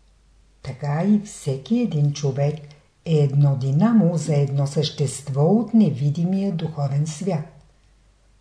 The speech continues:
И когато ти престанеш да мислиш и да чувстваш и да действаш – ти почваш да питаш динамото, коя е причината.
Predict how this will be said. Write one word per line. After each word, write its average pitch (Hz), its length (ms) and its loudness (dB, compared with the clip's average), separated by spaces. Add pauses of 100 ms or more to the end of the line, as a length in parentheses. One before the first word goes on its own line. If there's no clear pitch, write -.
(1040)
И 202 100 4
когато 240 480 2
ти 143 300 2
престанеш 139 640 0
да 285 140 -4
мислиш 170 460 4
и 147 80 2
да 151 160 2
чувстваш 196 520 -4
и 135 100 -4
да 131 120 -6
действаш – 180 640 -2 (1300)
ти 165 360 -2
почваш 165 580 -6
да 143 140 -4
питаш 147 460 -4
динамото, 143 840 -2 (640)
коя 120 320 -4
е 123 120 -8
причината. 156 600 -4